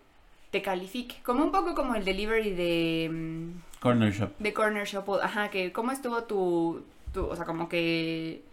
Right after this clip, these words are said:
Speaker 1: la interacción entre el que te dio el review y tú. Y sí contestó todas tus preguntas y no sé qué, y con base a eso, pues diga, "Ah, bueno, pues cinco estrellas, así muchos puntos".
Speaker 2: Ándale, ajá, dependiendo de tus estre-, nah, ya tenemos todo, pero es que Amazon,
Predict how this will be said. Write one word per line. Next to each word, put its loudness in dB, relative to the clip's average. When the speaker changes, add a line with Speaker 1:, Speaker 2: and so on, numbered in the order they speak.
Speaker 1:
la 0
interacción 2
entre 0
el -4
que -4
te -2
dio 0
el -2
review -2
y -2
tú. -4
Y -4
sí -2
contestó 0
todas 2
tus -10
preguntas -2
y -2
no -2
sé -6
qué, 0
y -4
con -2
base 0
a 0
eso, -2
pues -2
diga, 4
"Ah, 8
bueno, 0
pues -6
cinco 0
estrellas, 0
así 0
muchos -4
puntos". -8
Speaker 2:
Ándale, 6
ajá, 6
dependiendo 8
de 6
tus 2
estre-, 0
nah, 10
ya 6
tenemos 4
todo, 0
pero -2
es -4
que -6
Amazon, 4